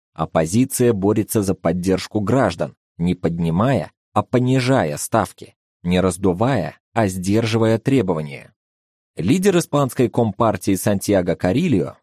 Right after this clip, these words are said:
видит, как португальских коммунистов обвиняют в работе на Москву. Португальская компартия действительно очень традиционная и просоветская.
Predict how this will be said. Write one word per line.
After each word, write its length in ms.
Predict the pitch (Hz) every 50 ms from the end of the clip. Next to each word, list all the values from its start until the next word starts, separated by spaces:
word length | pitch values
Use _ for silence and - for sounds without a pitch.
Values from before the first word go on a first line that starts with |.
| _ _
видит, 460 | 82 87 104 143 160 131 131 - -
как 260 | _ - 117 - -
португальских 800 | _ - 101 98 - - 117 113 110 107 95 - - - 92 -
коммунистов 600 | - - 95 92 95 117 147 165 - - 139 131 - _
обвиняют 680 | - 110 104 95 90 95 90 87 90 98 104 110 113 -
в 80 | - 98
работе 400 | 90 85 82 90 92 85 - 92
на 80 | 90 90
Москву. 520 | 95 104 107 - - - 80 65 - _ _ _ _ _ _ _ _ _ _ _ _
Португальская 720 | - - 82 - 90 90 90 98 95 87 - - 98 90
компартия 640 | - - 92 87 82 - 107 113 113 - - 117 110
действительно 680 | 104 101 120 120 - - 156 196 180 - 104 90 87 78
очень 260 | 80 82 - 87 85
традиционная 840 | - - 87 85 85 78 - - 87 101 123 131 131 127 123 117 117
и 160 | - - 117
просоветская. 840 | - 117 110 - - 135 143 156 123 - - - - - - -